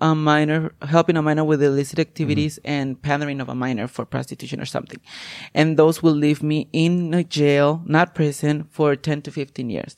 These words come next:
Speaker 1: Ah,
Speaker 2: It's, it's
Speaker 1: what
Speaker 2: like,
Speaker 1: amazing,
Speaker 2: "Oh, that,
Speaker 1: right?
Speaker 2: what a deal. Uh,
Speaker 1: What a
Speaker 2: 'cause I
Speaker 1: deal.
Speaker 2: don't think you have anything." So
Speaker 1: Now, check the kicker. This is when I remember telling them, "You wanna dance this tango? Let's dance, Becky." She said, "But you cannot ask me for your evidence in return."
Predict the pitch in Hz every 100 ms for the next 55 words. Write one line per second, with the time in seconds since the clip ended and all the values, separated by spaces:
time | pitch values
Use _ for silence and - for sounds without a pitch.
0 | - 269 - - 127 - 127 254 381 381
1 | 185 - 196 185 202 190 208 190 139 135
2 | 147 160 165 165 160 170 165 165 156 -
3 | 165 160 143 110 104 131 120 156 135 -
4 | - - 190 175 160 - 156 - 135 147
5 | 156 151 175 165 151 147 147 143 151 143
6 | 139 143 156 143 151 151 156 165 160 -
7 | - 151 151 151 156 170 170 190 - 202
8 | 202 208 214 - _ _ _ - - -
9 | 147 131 - 135 - 147 151 _ - -
10 | - - - _ _ _ - - 165 -
11 | 165 143 - - 160 175 196 175 160 -
12 | - 151 151 160 139 - 131 127 - 131
13 | - 76 131 - 131 123 - 147 139